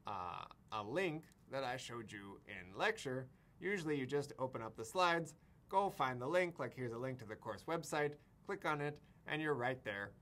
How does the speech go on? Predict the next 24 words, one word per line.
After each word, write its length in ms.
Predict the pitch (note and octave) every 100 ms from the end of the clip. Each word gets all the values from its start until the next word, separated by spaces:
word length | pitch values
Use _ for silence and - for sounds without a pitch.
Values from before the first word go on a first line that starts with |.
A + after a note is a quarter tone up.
| -
where 120 | B2+
you 140 | B2
were 160 | G2 F#2
before. 360 | F#2+ - F#2+ - - - - - -
Everything 520 | D3+ F#3 G3 G3 F3+
I 120 | D#3
show 340 | D3 C#3+ B2+ B2
in 160 | A2
a 60 | G#2+
browser, 640 | F3 F3 F3 D3+ D#3 D3+ -
I 60 | C3
usually 380 | E3+ F3 F3 D3+
link 360 | A2+ C#3+ D3
to 300 | - G2+ G#2 - -
from 220 | G2+ G2+
the 80 | F#2+
slides. 460 | - D#2 - - - - - - - - - - - - - -
You'll 120 | D#3
also 280 | F#3 F3+ F3
find 320 | D3+ C#3 B2
lab 280 | A#2+ A#2+ A2
and 80 | G#2+
discussion 480 | A2+ G3 F3+ F#3
handouts 520 | E3 E3 D#3+ D3+ D3+